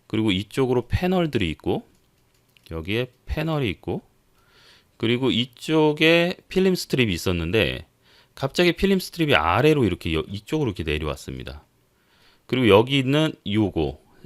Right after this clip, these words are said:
세이브 버튼이 없어졌어요. 그래서 저도 몇 분한테 전화를 받았습니다. 세이브 버튼이 없어졌다고. 근데 없어진 게 아니라 숨어 있습니다. 자, 그래서 보면 이렇게 인터페이스가 바뀌었죠, 지금요.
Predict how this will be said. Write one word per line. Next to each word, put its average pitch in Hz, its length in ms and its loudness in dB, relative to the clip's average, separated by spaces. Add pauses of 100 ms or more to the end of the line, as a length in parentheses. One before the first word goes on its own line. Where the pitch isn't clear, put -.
세이브 196 760 2
버튼이 131 440 2
없어졌어요. 92 760 0 (1080)
그래서 123 480 0
저도 101 420 -4 (280)
몇 95 220 -2
분한테 110 340 0
전화를 95 340 0
받았습니다. 71 720 -6 (220)
세이브 160 360 2
버튼이 98 300 -2
없어졌다고. 71 720 -4 (200)
근데 - 140 -6
없어진 120 440 0
게 104 100 0
아니라 104 320 0 (260)
숨어 160 360 -4
있습니다. 76 640 -6 (360)
자, - 120 -2
그래서 135 760 6 (560)
보면 131 420 4 (100)
이렇게 175 520 2
인터페이스가 123 760 2
바뀌었죠, - 640 -8
지금요. 65 520 -12